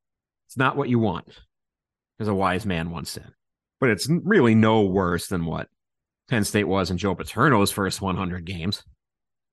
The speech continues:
Yet there's this assumption out there, I think, is the best way to put it. There's this revisionist history that Penn State was always a title contender under Joe Paterno,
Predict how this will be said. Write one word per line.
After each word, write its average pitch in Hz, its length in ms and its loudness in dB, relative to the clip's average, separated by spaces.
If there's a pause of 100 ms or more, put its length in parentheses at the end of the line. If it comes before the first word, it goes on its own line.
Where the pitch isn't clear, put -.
(240)
Yet 151 160 2
there's 202 160 6
this - 260 0 (140)
assumption 110 580 -2
out 80 220 -4
there, 82 180 -6
I 82 80 -10
think, 85 400 -10
is 85 180 -10
the 92 80 -6
best 90 240 -4
way 87 120 -6
to 78 60 -12
put 104 220 -6
it. 80 180 -8 (580)
There's 110 180 0
this 101 220 -6
revisionist 113 600 0
history 95 440 -4
that 87 160 -6 (200)
Penn 127 140 2
State 123 180 0
was 98 140 -2
always 110 380 2
a 90 220 -2 (760)
title 139 340 0
contender 113 400 0
under 107 140 0
Joe 117 200 -2
Paterno, - 460 -8